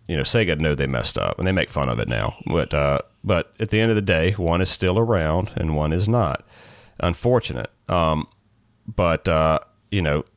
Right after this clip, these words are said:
I did like some of the Sega games. Um, I'm getting to enjoy them on my Switch now, with not as much lag. I did play, uh, Gen-, uh, Mega Man. Um,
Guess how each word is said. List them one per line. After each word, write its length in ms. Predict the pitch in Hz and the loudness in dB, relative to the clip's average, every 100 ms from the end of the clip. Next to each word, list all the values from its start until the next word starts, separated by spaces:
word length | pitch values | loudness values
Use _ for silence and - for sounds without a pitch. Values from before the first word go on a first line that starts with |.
| - | -4
I 120 | 104 104 | 0 2
did 220 | 113 107 | 2 2
like 160 | 104 | 0
some 140 | - 101 | 0 -2
of 80 | 87 | 0
the 40 | |
Sega 340 | - 101 87 | 0 0 -2
games. 600 | 85 85 85 87 - - - - | 0 0 2 0 -2 -8 -12 -4
Um, 240 | 82 80 | 0 0
I'm 140 | 80 87 | 0 -2
getting 160 | 95 | -2
to 60 | 78 | -2
enjoy 260 | 80 85 85 | 0 0 0
them 120 | 80 | 0
on 60 | |
my 100 | 80 | -2
Switch 400 | 76 - 117 - | -2 0 0 0
now, 160 | 113 113 | 0 0
with 140 | 98 | 0
not 240 | 92 90 87 | -2 0 -2
as 140 | - | -2
much 240 | 85 78 78 | -4 -4 -2
lag. 320 | 82 95 90 | 0 2 0
I 60 | 78 | -2
did 140 | 78 | -2
play, 160 | - 76 82 - | -4 -4 -4 -4
uh, 280 | - 76 67 | -2 -2 -2
Gen-, 300 | - 82 - | -4 -4 -2
uh, 300 | 78 71 69 - - - - - | -2 0 -2 -6 -18 -20 -18 -2
Mega 240 | 90 87 | 0 0
Man. 340 | 85 85 85 - - - - - | 0 0 0 -4 -16 -20 -16 -2
Um, 540 | 87 82 80 73 76 | 0 2 2 0 -4